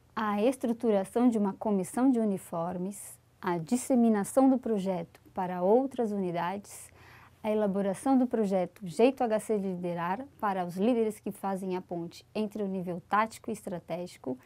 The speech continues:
e a capacitação dos funcionários não treinados e atualização para os funcionários já treinados. Somente em dois mil e quatorze,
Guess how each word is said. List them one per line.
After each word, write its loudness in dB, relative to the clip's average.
e 8
a 6
capacitação 2
dos -6
funcionários -6
não 4
treinados 0
e 2
atualização -2
para -4
os -12
funcionários -4
já -6
treinados. -10
Somente 2
em 2
dois 0
mil 4
e 0
quatorze, -6